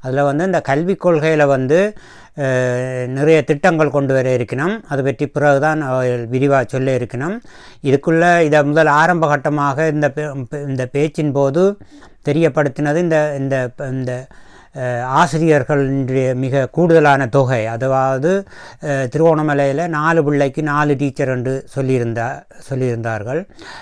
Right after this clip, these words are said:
அஹ், அதே மாதிரி நிறைய பள்ளிக்கூடங்கள் ஒவ்வொரு தரவுகளோட சொல்லப்பட்டிருந்தது. மொத்த நாட்டு, உம், அதாவது ஐம்பது, ஐம்பது பேர், உம், ஐம்பது பிள்ளைகள் படிக்கிற இடத்துல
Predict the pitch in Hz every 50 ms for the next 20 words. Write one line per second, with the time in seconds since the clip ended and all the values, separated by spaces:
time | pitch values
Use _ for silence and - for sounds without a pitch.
0 | - - 147 143 135 131 131 131 131 120 123 135 151 160 156 160 156 156 151 147
1 | 160 151 170 175 175 165 151 147 151 156 175 175 165 139 - 147 139 135 131 -
2 | 139 135 131 135 131 135 143 143 143 151 147 139 135 131 127 135 127 123 - 131
3 | 127 131 139 139 139 135 135 127 131 127 135 127 - 139 127 123 123 110 - 120
4 | 104 120 117 117 113 117 113 123 156 190 214 - - - - - - 135 151 151
5 | - - 202 160 143 147 156 165 165 156 - 190 185 185 180 - - 151 139 135
6 | 135 127 127 123 135 131 127 139 147 151 151 160 165 185 214 240 233 - - -
7 | 143 156 180 190 208 202 180 180 160 - - - 156 151 175 190 190 202 190 185
8 | 156 170 180 185 190 196 - - - _ _ _ _ 294 277 285 294 285 _ _
9 | _ _ - 156 143 143 139 135 135 131 131 131 143 147 139 151 180 196 208 214
10 | 214 190 147 180 180 196 196 180 180 160 165 165 160 143 - 151 151 143 139 143
11 | 123 - 139 147 180 220 247 339